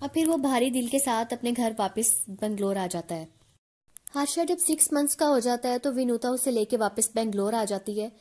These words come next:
अब, अ, जो शमन्ना होते हैं वो हार्षा का बहुत ज़्यादा ख्याल करते हैं, उसे बहुत ज़्यादा प्यार करते हैं,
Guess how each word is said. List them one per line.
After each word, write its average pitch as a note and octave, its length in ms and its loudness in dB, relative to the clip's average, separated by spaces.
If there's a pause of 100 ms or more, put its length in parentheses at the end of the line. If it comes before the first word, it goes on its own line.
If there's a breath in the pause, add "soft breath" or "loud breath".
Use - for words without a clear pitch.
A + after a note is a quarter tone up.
(360 soft breath)
अब, B3+ 280 -6
अ, A#3 140 0
जो B3 140 0
शमन्ना B3 420 0
होते C4 220 -2
हैं C#4 140 -6 (380 soft breath)
वो C4+ 140 0
हार्षा B3+ 340 0
का A#3 120 -2
बहुत A#3 220 -2
ज़्यादा A#3+ 220 0
ख्याल A3 320 -2
करते A3+ 280 -4
हैं, A3+ 60 -4
उसे A#3 200 -2
बहुत G#3+ 240 -2
ज़्यादा A3 180 0
प्यार G3+ 320 -2
करते G3+ 320 -6
हैं, A3 160 -6